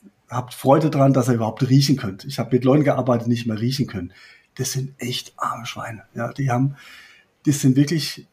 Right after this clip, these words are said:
suizidal. Die sind, gehen sinnlos durchs Leben. Ja? Da riecht alles, da riecht nach gar nichts mehr. Also rein riechen erstmal.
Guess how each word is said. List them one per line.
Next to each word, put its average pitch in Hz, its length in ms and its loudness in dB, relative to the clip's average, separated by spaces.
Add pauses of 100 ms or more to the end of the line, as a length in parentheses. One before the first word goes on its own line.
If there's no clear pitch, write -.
(100)
suizidal. 139 680 2
Die 117 200 -2
sind, 135 360 0
gehen 131 220 2
sinnlos 175 1000 0
durchs 147 260 -6
Leben. 139 300 -2
Ja? 139 200 -6
Da 135 160 -4
riecht 190 380 -6
alles, 247 300 -8
da 202 220 -12
riecht 202 300 -4
nach 175 220 -4
gar 180 160 0
nichts 180 220 -2
mehr. 101 120 -10 (380)
Also 135 380 2
rein 151 240 4
riechen 147 320 0
erstmal. 120 360 -2